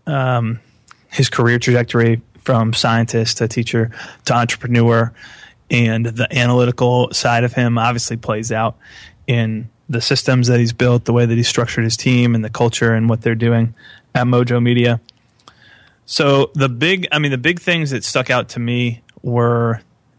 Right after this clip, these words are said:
how well they've systematized a lot of things that they do, and a combination of that, and then also his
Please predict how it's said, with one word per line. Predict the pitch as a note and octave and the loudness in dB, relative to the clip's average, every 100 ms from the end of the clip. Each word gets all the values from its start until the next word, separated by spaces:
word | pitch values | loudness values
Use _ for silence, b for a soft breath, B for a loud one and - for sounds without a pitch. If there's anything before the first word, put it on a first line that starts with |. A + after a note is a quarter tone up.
| _ _ | _ _
how | - A#2+ B2 | -4 0 2
well | A#2 A#2+ C3 A#2+ | 2 2 0 0
they've | B2 - | -2 0
systematized | C3 - C#3 B2+ C#3 C#3 - | -2 -2 -2 0 2 0 -2
a | C3 | 0
lot | B2+ B2+ | 2 2
of | - | 0
things | C3+ C3+ | 0 0
that | B2+ | 0
they | B2+ | 0
do, | B2 C3 C#3+ D3 B B B B B - | 2 2 2 -2 B B B B B -2
and | C3+ B2+ A#2+ A#2 A2+ - - | 0 2 0 -2 -6 -14 -12
a | |
combination | C3+ C3 B2+ A#2+ - A#2+ | -2 0 2 0 -2 -4
of | A2+ | -2
that, | A#2 A#2 - | 0 -2 -2
and | B2 | 0
then | A2+ | 2
also | A#2 A#2 - A2 | 0 0 0 2
his | A#2 A2+ A2 A#2 | 2 2 0 -4